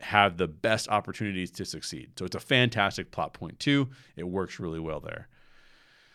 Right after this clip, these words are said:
So I, the only other thing I would bring up is that the rising action, um,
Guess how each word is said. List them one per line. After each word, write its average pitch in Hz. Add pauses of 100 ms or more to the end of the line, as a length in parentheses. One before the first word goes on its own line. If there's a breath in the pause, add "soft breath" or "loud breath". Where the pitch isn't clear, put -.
(280 soft breath)
So 143 (360 loud breath)
I, 135
the 143
only 202
other 208
thing 156
I 131
would 110
bring 113
up 117
is 98
that 92
the 95
rising 131
action, 92 (160)
um, 85